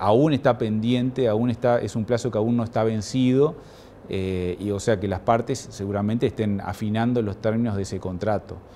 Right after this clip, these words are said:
Y en lo que respecta a Maldonado, eh,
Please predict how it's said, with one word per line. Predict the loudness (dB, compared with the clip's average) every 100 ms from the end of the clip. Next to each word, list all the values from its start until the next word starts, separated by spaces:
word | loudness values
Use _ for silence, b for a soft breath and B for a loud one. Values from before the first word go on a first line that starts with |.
| B B B
Y | -2
en | 0
lo | 0
que | 0 0
respecta | 0 0 -2 2 4
a |
Maldonado, | 4 4 4 4 6 6 6 4 0 B B B B -6
eh, | -4 -2 -4 -6